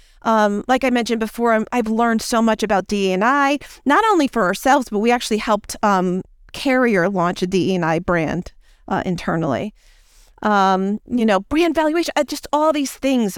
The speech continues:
are, um, I, I'm just soaking it in, you know, and, and learning as much as I can and applying as much of it as I can. So I would call, call this chapter of my, my life The Sponge.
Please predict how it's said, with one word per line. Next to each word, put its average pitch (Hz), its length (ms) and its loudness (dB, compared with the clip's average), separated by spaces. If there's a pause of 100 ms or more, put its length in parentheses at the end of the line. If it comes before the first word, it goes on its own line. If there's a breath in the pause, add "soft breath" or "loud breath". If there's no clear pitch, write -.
are, 196 480 2
um, 190 600 0
I, 220 140 -4
I'm 220 240 2
just 220 300 -6 (260)
soaking 233 440 0
it 180 120 0
in, 165 340 -2
you 202 120 0
know, 196 280 2
and, 190 380 0
and 190 180 0
learning 196 380 0
as - 160 -6
much 185 360 -4
as 185 140 -4
I 170 100 -4
can 165 440 -2
and 175 120 -2
applying 165 480 -2
as 180 120 -6
much 160 180 -4
of - 80 -4
it - 180 -2
as 196 160 -4
I 123 80 -4
can. - 440 -6
So - 200 -6
I 208 140 2
would 196 140 -4
call, - 340 -4 (260)
call 247 180 2
this 220 140 -4
chapter 220 300 0
of 185 60 -2
my, 175 140 0 (160)
my 175 160 -2
life - 220 -4
The 196 100 -8
Sponge. - 460 -10